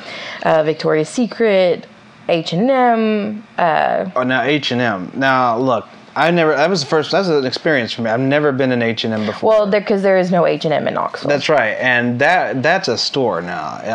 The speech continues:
Speaker 2: I could get used to that, 'cause they got my kind of hats at a very, very cheap price.
Speaker 1: God.
Speaker 2: I'm all right with that.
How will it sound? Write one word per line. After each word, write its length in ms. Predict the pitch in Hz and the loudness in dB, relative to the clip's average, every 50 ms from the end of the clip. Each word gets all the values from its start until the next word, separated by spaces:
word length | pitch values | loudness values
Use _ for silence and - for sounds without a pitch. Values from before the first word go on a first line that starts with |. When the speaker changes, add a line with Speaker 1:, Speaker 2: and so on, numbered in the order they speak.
| - | -2
Speaker 2:
I 180 | - 127 156 165 | 0 0 0 0
could 200 | - 147 127 113 | 0 -2 -2 -2
get 100 | 117 113 | -2 -2
used 320 | 107 113 127 120 - - - | 0 0 0 0 -2 -4 -6
to 60 | - 101 | -6 -2
that, 300 | 107 104 98 95 98 - | -2 0 0 -2 -2 -2
'cause 140 | - 131 120 | -4 -2 0
they 120 | 143 160 | 2 2
got 200 | 156 156 151 127 120 | 2 2 0 0 0
my 240 | 120 127 131 175 190 | 0 0 0 0 2
kind 280 | - 214 214 220 220 | 2 0 2 2 2
of 80 | 233 214 | 0 2
hats 540 | 202 202 196 190 196 190 185 - - - - - - - - - - - - | 2 2 4 4 2 2 0 -4 -10 -12 -12 -14 -18 -18 -20 -20 -14 -6 -2
at 140 | 156 147 139 | 0 2 2
a 80 | 131 | 2
very, 640 | 120 117 117 127 156 165 170 160 139 127 120 117 - - - | 0 0 0 2 2 4 4 4 4 2 0 -2 -4 -10 -10
very 460 | 131 113 113 135 143 143 131 120 113 | -8 -4 -2 0 2 2 2 0 0
cheap 320 | 113 - - 120 110 - - | -2 -2 -4 -4 -4 -6 -6
price. 560 | - 110 98 85 87 87 - - - - - - - - | -6 -4 -4 -4 -4 -6 -6 -6 -8 -8 -10 -8 -6 -4
Speaker 1:
God. 240 | - 185 175 - 202 - - - - - - - | -4 -4 -4 -4 -8 -8 -10 -16 -20 -14 -6 -2
Speaker 2:
I'm 240 | 131 143 147 139 | 0 0 2 2
all 140 | 131 123 120 | 2 2 2
right 240 | 113 110 113 98 82 | 2 2 0 -2 -4
with 160 | 110 107 - | -8 -6 -4
that. 340 | - 120 101 82 80 - - | -2 -2 0 -2 -2 -4 -8